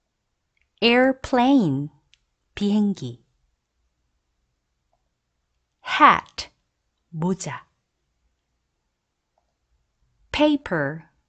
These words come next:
종이. Ring, 반지. Bottle, 병. bird,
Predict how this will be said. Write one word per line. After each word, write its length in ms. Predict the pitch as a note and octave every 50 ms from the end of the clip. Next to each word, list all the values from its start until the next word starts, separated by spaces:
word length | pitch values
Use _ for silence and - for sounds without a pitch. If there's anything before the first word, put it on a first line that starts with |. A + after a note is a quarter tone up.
| _ _ _
종이. 560 | - - A3 G#3 G3+ G3+ F3+ D3 B2 C3+ - _ _ _ _ _ _ _ _ _ _ _ _ _ _ _ _ _ _ _ _ _ _ _ _ _ _ _ _ _ _ _ _ _ _ _ _ _ _ _ _ -
Ring, 760 | F3+ F3 F3+ G#3 A#3+ A3+ G3+ F3+ D#3+ D3 C#3+ C#3+ D3+ D#3 - _ _ _ _ _ _ _ _ _ _ _
반지. 640 | - - F3 F3+ F3+ F3 F3 - D3 A#2+ B2+ C3 - _ _ _ _ _ _ _ _ _ _ _ _ _ _ _ _ _ _ _ _ _ _ _ _ _ _ _ _ _ _ _ _ _ _ _ _ _ _
Bottle, 840 | E3 D#3+ D#3+ A3 A3+ A3+ A3 G#3+ F#3+ D#3+ C#3+ C#3 C3+ C#3+ D#3 D#3 - _ _ _ _ _ _ _ _ _ _
병. 560 | - - F3+ E3 D#3 D3 C#3 C3 B2+ - _ _ _ _ _ _ _ _ _ _ - - - - _ _ _ _ _ _ _ _ _ _ _ _ _ _ _ _ _ _ _ _ E3+ E3
bird, 640 | A#3+ A#3+ A3+ G3 F3+ D#3+ D3+ C#3+ C#3 C3+ - -